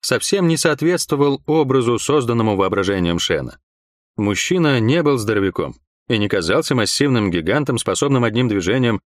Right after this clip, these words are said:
открутить голову быку пятилетки. Ничего угрожающего. Худощавый и жилистый. Ни капли лишнего жира, но и бугров мышц незаметно. Шен и раньше знавал подобный тип людей. Силы им не занимать.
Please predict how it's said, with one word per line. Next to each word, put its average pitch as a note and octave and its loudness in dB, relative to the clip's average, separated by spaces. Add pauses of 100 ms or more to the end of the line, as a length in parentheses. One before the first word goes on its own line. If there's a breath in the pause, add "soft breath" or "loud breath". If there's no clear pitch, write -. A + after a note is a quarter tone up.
открутить D3 0
голову A#2 2
быку G2 -2
пятилетки. A2 -4 (480)
Ничего D#3 2
угрожающего. F2+ -2 (400)
Худощавый A2 -2 (160)
и C#3+ 2
жилистый. A#2 -2 (480)
Ни B2+ 2
капли D3 0
лишнего A2+ 0
жира, D#2 -4 (240)
но A#2+ 2
и A#2 0
бугров B2+ 0
мышц - -2
незаметно. A2+ -2 (440)
Шен D#3+ 0
и C#3+ 0
раньше D#3+ 0
знавал A2+ 0
подобный G2 -2
тип G2 -2
людей. G2 -2 (320)
Силы E3+ 2
им C#3 0
не A#2+ 2
занимать. F#2+ -4